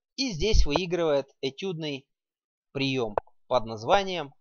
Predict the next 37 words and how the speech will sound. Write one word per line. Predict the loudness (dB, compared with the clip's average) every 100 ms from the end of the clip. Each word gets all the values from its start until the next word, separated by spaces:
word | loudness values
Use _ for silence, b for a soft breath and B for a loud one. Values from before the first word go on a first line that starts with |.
| -4
распутье. | -4 -4 -10 -10 -10 -16 -18 -20 _ _ _ _ _ _ _ _ _ _ _ _ _
Снова | -12 -2 4 6 6 2 -2
у | -8
белых | -2 0 0 0
два | 4 4
варианта | 4 0 -4 -4 -6 -6
для | -4 -2
постановки | -2 -8 -10 -10 -10 -2
дамки – | -2 -2 -6 -12 -12 _ _ _ -4
но | 0
оба | 0 -2
проигрывают. | -4 -6 -6 -12 -12 -6
Если | 4 10 10
они | 10
ставят | 0 2 2 0
дамку | -2 -4 -8
на | -8
Ф | -8
восемь, | -6 -6 -6 -12
тогда | -12 -8 -6 -4 -4 _ _ _ _ _ -4
черные | -2 0 -2 -2 -4
ее | -4 -4
ловят | -4 -4 -8
таким | -10 -10 -6
образом. | -4 -2 -2 -4 -6 -12 -12 -4 -2 -2 _ _ _ -8 -8 -4
Если | 8 10
же | 10 4
белые | 0 0 0 -2
ставят | 0 0 0
дамку | 0 -4 -4 -10
на | -10
поле | -8 -4 0
Аш | 0 -2
восемь, | -6 -4 -4 -4
тогда | -6 -4 -4
выигрывает | -6 -10 -8 -8 -10
прием | -4 -4 -4